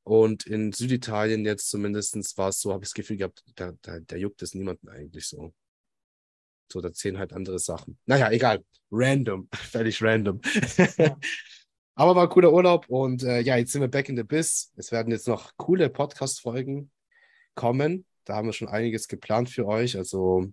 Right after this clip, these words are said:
Speaker 1: auch sehr, ja, wo es richtig in Thematiken reingeht, sehr, sehr interessant sein werden.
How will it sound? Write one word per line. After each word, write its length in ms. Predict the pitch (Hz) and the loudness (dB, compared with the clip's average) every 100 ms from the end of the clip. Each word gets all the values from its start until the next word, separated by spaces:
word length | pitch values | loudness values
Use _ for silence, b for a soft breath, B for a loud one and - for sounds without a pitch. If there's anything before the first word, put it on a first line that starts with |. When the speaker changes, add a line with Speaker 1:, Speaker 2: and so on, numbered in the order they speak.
| B B B - | B B B -4
Speaker 1:
auch 180 | 101 | -2
sehr, 720 | - - 104 101 95 95 92 90 _ _ _ | -2 0 2 2 2 2 0 -2 _ _ _
ja, 360 | - 104 107 87 | -2 2 2 2
wo 100 | 107 | 0
es 120 | 110 | 0
richtig 600 | 110 98 101 90 120 117 | -2 -6 -6 -4 -2 -2
in 80 | 110 | -2
Thematiken 560 | - 101 113 117 107 | 0 2 2 0 -2
reingeht, 500 | 92 101 117 113 117 | 2 4 4 4 0
sehr, 300 | - - 107 | -2 -2 0
sehr 100 | 110 | 0
interessant 520 | 98 - 92 - 104 110 | -2 -4 -4 -2 -2 0
sein 220 | 104 101 | 0 2
werden. 440 | 101 101 123 139 | 2 2 0 -2